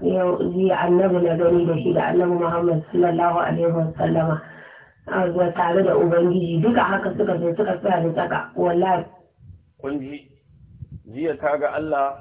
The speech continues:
Speaker 2: da Annabi. Saboda haka ga Allahn a gefe ga Annabi a gefe suka sa ta tsakiya. To, <laughs> ba mu sani ba ko a mafarki ta gan shi. Wannan fa ita ce fa kofar da muke so mu rufe.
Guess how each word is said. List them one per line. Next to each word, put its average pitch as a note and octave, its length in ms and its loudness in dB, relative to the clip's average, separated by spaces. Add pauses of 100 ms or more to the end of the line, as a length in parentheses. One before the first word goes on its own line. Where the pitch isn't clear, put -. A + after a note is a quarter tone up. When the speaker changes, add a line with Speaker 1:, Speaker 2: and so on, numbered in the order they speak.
(280)
Speaker 2:
da A#2+ 160 -8
Annabi. A#2 480 -10 (800)
Saboda C3+ 200 -2
haka D3 180 -6
ga B2 180 -2
Allahn D3 320 -2
a B2 80 -8
gefe C3+ 360 -8
ga A#2 200 -6
Annabi C3 320 -8
a A#2 80 -8
gefe B2 320 -12
suka A#2 240 -14
sa A2 160 -16
ta G2+ 80 -16
tsakiya. G#2 340 -20 (1900)
To, - 200 -6 (480)
<laughs> - 340 -20
ba B2+ 220 -8
mu C#3 160 -10
sani D3 280 -4
ba C3 80 -8
ko - 140 -10
a D3 140 -2
mafarki C3 400 -10
ta C3+ 80 -10
gan C#3 240 -14
shi. - 160 -16 (500)
Wannan F#3 380 0
fa F3+ 80 -6
ita E3+ 240 -6
ce D#3+ 160 -10
fa D3 160 -8
kofar E3 340 -6
da C3 140 -8
muke C#3+ 320 -12
so C#3 160 -10
mu B2 160 -8
rufe. B2+ 400 -12